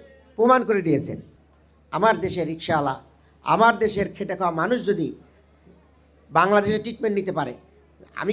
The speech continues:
কেন নেব না? আমরা ইনশাআল্লাহ এটা নিশ্চিত করব, আমাদের ট্রিটমেন্ট যেন ভালো হয়, আমাদের ট্রিটমেন্টে যেন আমাদের মানুষ সুখী হতে পারে, বাইরে যেন জানা না লাগে।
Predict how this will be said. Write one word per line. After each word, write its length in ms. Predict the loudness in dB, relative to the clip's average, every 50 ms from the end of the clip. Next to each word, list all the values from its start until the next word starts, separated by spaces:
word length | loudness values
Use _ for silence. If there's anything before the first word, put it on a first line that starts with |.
| 0 0
কেন 100 | 0 0 -2 -4
নেব 120 | -6 -10 -14 -20
না? 60 | -20 _ _ _ _ _ _ _ _ _ _ _ _ _ -2
আমরা 280 | -2 0 0 2 2 2 2 2
ইনশাআল্লাহ 400 | -2 -6 -6 -6 -4 -2 -2 -2 -2
এটা 120 | -2 0 0
নিশ্চিত 260 | 0 2 2 2 2 4 4
করব, 160 | 4 4 6 6 6 4 4 2 -4 -14 -20 _ _ _ 2
আমাদের 380 | 2 6 6 6 6 6 6 4 4 2
ট্রিটমেন্ট 400 | 0 0 0 2 2 2 2 2 2
যেন 100 | 0 0 2 2
ভালো 160 | 4 4 4 4 4
হয়, 240 | 4 4 4 2 0 -6 -12 -20 -20 _ _ _ _ 2
আমাদের 400 | 4 6 8 6 8 8 6 4 4 0
ট্রিটমেন্টে 440 | -4 -4 -4 -2 -2 -2 0 0 0 2
যেন 80 | 2 2 4
আমাদের 220 | 4 4 4 4 2 2 0
মানুষ 200 | 0 0 -2 -6 -6 -8 -4
সুখী 220 | -2 -2 0 2 0 0
হতে 160 | 0 0 -2 -2
পারে, 180 | -2 -4 -4 -6 -10 -16 _ _ _ _ _ _ -6
বাইরে 300 | 0 2 4 4 4 4 4 4
যেন 100 | 4 2 4 2
জানা 160 | 2 0 0 -2
না 40 | -4 -8
লাগে। 180 | -10 -12 -16